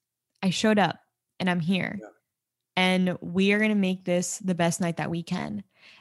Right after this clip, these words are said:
Speaker 1: And
Speaker 2: Yeah.
Speaker 1: you give it your all, you know, like, it's so easy to throw in the towel. It's so easy to be like, "Hey guys, well,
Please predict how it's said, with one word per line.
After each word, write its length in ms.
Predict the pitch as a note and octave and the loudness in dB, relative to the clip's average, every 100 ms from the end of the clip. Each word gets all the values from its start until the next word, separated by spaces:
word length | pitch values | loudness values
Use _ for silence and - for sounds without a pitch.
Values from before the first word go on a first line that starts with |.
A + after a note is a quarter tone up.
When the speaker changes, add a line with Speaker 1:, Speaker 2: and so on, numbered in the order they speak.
| - | -6
Speaker 1:
And 180 | F#3+ F#3+ | 0 2
Speaker 2:
Yeah. 60 | A3 | 2
Speaker 1:
you 60 | |
give 160 | A3 C#4+ | 0 0
it 120 | F4+ | 0
your 220 | C4 G#3+ - | 0 -2 0
all, 400 | F3 A3 F#3+ F3 | 2 2 0 0
you 180 | G#3 G#3 | 2 4
know, 120 | G#3 | 2
like, 180 | A3 - | 0 -2
it's 160 | G3 | -4
so 240 | - A3 A#3+ | -2 -2 -4
easy 340 | G#3+ G#3 A3+ G#3 | -2 -2 -2 -2
to 240 | F#3 F3+ - | -2 -4 -4
throw 180 | F#3 F#3+ | 0 2
in 60 | |
the 60 | A3 | 0
towel. 420 | - F3 F3+ F#3 | -2 -2 0 0
It's 140 | F#3 F#3 | -2 -4
so 100 | F#3+ | -4
easy 280 | F#3+ F#3+ F#3+ | -2 -4 -4
to 80 | |
be 100 | F3+ | -6
like, 160 | F3+ F3 | -6 -4
"Hey 160 | G3 F#3 | -4 -2
guys, 340 | F3+ F3 F3 | -2 -2 -2
well, 280 | F3 E3+ | -4 -4